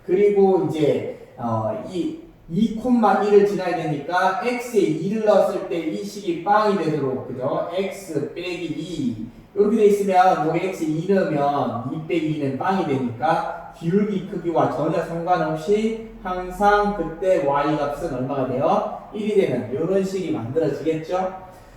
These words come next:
자, 그래서 결국은 우리는 Y는 삼 X 마이너스 육에 플러스 일이니까 마이너스 오라는 직선 방정식을 완성할 수 있습니다. 그래서 우리는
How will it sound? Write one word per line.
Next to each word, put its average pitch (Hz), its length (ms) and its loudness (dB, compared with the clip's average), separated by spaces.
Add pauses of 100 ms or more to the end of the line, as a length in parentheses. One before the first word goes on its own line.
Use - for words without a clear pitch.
(120)
자, 156 180 2
그래서 208 420 4
결국은 196 720 6
우리는 147 320 -4
Y는 208 920 6
삼 190 300 -6
X 190 1000 4
마이너스 156 1400 -2
육에 185 480 -4
플러스 160 260 -4
일이니까 147 880 -2 (120)
마이너스 190 420 0
오라는 196 640 4 (180)
직선 139 420 -2
방정식을 127 760 0
완성할 117 640 -4
수 156 360 -4
있습니다. 120 540 -8
그래서 135 280 0
우리는 127 280 0